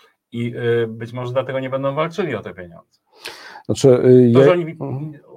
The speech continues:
Speaker 1: umieją postępować nieracjonalnie, żeby nie powiedzieć głupio, wszyscy już wiemy, więc w tej sprawie też się mogą tak zachować.
Speaker 2: No tak, ale po pierwsze, <laughs> wyjście, znaczy wyjście z Unii Europejskiej nie, nie jest aż takie p-, pro-, proste mimo wszystko, to znaczy pamiętajmy jednak, że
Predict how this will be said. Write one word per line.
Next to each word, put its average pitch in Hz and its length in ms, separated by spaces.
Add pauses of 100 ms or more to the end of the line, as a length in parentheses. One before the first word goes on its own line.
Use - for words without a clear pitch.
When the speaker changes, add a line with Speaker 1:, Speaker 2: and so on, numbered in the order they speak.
(220)
Speaker 1:
umieją 156 360
postępować 147 520
nieracjonalnie, 135 1000
żeby 131 280
nie 131 100
powiedzieć 127 320
głupio, 123 440 (360)
wszyscy - 280
już 156 140
wiemy, 113 360 (320)
więc 120 240
w - 40
tej 135 200
sprawie 135 580
też 175 200
się 117 80
mogą 92 220
tak 87 180
zachować. - 400 (680)
Speaker 2:
No 139 120
tak, 151 220
ale 127 160
po 135 100
pierwsze, 127 320
<laughs> 110 60
wyjście, 135 240
znaczy 147 180
wyjście 143 240
z - 40
Unii 143 100
Europejskiej 135 380
nie, 131 80 (160)
nie 123 200
jest 135 140
aż 131 120
takie 131 340
p-, 113 220 (280)
pro-, 131 200
proste 131 380
mimo 107 180
wszystko, 107 400
to 131 120
znaczy 110 240
pamiętajmy 117 500
jednak, 113 340
że 107 300